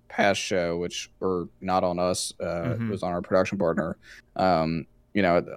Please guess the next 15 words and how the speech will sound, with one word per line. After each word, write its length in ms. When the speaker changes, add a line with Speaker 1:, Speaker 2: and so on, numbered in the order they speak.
Speaker 1:
I, 140
I 320
walked 220
away 180
from 420
it 240
frustrated 380
with 120
that, 240
but 100
at 60
the 60
same 200
time, 240
like, 160